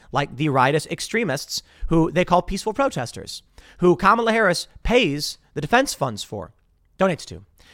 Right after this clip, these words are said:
or the Biden staffers, I think it was thirteen, who provided funding."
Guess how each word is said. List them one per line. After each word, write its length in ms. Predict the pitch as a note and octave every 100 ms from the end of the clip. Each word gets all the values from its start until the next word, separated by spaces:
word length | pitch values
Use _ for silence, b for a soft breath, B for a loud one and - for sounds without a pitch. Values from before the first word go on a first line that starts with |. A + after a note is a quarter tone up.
| b
or 320 | D3 E3 D#3+ D3
the 100 | C3+
Biden 260 | F3+ F3
staffers, 580 | F3 - F3 F3+ A#2 G#2
I 20 |
think 160 | - C3+
it 20 |
was 120 | B2+
thirteen, 440 | - B2+ F#3+ C#3+ A#2+
who 140 | B2+ -
provided 480 | - F#3 C#4+ B2 - - _
funding." 360 | - E3+ C3+